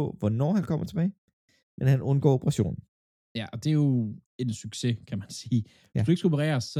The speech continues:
Speaker 2: så er der ikke noget sådan strukturelt.
Speaker 1: Nej. Og til sidst, Broncos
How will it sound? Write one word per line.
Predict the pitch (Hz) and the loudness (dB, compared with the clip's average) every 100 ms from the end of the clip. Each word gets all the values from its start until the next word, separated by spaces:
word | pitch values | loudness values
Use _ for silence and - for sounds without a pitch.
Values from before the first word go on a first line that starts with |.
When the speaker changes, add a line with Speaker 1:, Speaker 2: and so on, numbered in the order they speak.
| 135 | -6
Speaker 2:
så | - | -2
er | 147 | 0
der | |
ikke | 143 147 | 0 -2
noget | 143 143 | -2 0
sådan | 127 131 | 0 -4
strukturelt. | - 120 - 113 107 - _ _ _ _ _ 135 | -4 -10 -4 -2 -2 -6 _ _ _ _ _ 0
Speaker 1:
Nej. | 120 _ _ _ _ _ - | 0 _ _ _ _ _ 4
Og | 165 185 | 4 4
til | 180 160 | 2 2
sidst, | 175 - | 2 2
Broncos | 151 170 190 185 | 2 4 4 2